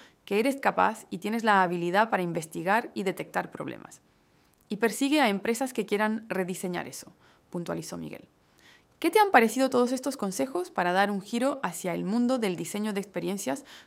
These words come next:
como U X Researcher? Recuerda que puedes ver el video completo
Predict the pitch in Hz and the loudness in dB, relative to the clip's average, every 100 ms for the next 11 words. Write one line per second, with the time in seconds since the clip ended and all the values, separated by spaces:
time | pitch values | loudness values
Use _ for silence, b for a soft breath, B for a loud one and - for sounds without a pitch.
0 | - 190 185 180 190 202 202 - 165 156 | -6 -2 0 0 0 -2 -4 -10 -10 -10
1 | - - - - b b b b b - | -10 -12 -16 -16 b b b b b -10
2 | 196 214 294 370 392 226 208 240 214 233 | -4 2 4 4 4 2 4 4 4 2
3 | 214 190 214 233 247 240 180 233 294 | 2 2 2 2 -2 -2 -4 -2 -4